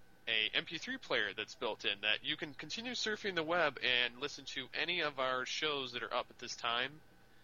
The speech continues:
um, which, by the way, rocks. Uh, I have actually used it. Um, I would definitely recommend getting it, uh, just so that you can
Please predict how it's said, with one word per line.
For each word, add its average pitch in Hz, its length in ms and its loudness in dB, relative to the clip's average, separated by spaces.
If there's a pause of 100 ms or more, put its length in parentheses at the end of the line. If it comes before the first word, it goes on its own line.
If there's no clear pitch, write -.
(420)
um, 107 280 4 (380)
which, - 440 2 (100)
by 117 140 6
the 113 80 0
way, 117 140 4 (100)
rocks. - 720 0 (140)
Uh, - 240 -4
I 110 140 6 (120)
have 110 100 2
actually 113 360 2 (100)
used 123 240 0
it. 135 160 4 (1160)
Um, 107 280 0 (2000)
I 110 140 6
would 107 100 -6 (120)
definitely 127 580 2
recommend 123 500 0
getting 135 280 2
it, 165 140 -4 (480)
uh, - 40 -8 (200)
just - 160 -4
so 123 100 -2
that 110 180 -2
you 120 80 -2
can 113 200 2